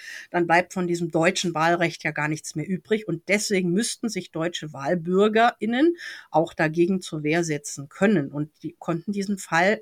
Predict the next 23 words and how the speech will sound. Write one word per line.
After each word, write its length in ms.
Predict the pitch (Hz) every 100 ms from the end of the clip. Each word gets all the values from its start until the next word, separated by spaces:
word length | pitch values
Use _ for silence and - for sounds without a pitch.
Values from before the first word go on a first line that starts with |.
| -
also 360 | 160 180 190 - - - _ _
nach 220 | 220 233
Karlsruhe 560 | - - 151 - - 196
vors 280 | - 196 -
Gericht 340 | 185 175 -
bringen. 180 | - 147
Das 160 | 165 214
ist 100 | 190
also 280 | 180 190
der 180 | 180 170
erste 360 | 165 202 - 190
erstaunliche 800 | 170 147 - 165 196 185 160 156
Punkt, 480 | - 160 214 339 190
dass 240 | 175 -
das 360 | 170 165 - -
Karlsruhe 540 | 156 156 156 - 151
mitgemacht 680 | 147 151 - 180 202 - -
hat. 260 | 247 320 - _ _ _ _ _ _ _ _
Und 160 | 175 190
der 120 | 185
zweite 440 | - 147 170 185
ist 260 | - 202 -
dann, 200 | 196